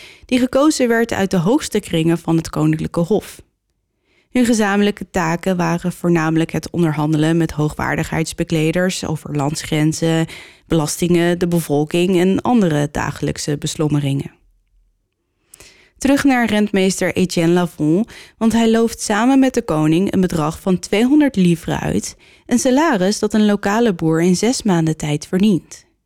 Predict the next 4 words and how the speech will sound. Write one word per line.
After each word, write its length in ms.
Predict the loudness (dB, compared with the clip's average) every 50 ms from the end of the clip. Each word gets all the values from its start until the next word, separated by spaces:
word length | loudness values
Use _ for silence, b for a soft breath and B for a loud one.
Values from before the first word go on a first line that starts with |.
| _ _ _ _ _ _ _ _ _ _ _ _ _ _ _ _ _ _ _
Meer 260 | 0 2 2 4 2
zoektochten 580 | 2 0 -2 -2 -2 -4 -4 -4 -2 -4 -2 -2
worden 240 | 0 0 0 -2 -4
georganiseerd 920 | -4 -4 -4 -4 -4 -4 -6 -6 -6 -4 -4 -2 -2 0 0 0 -2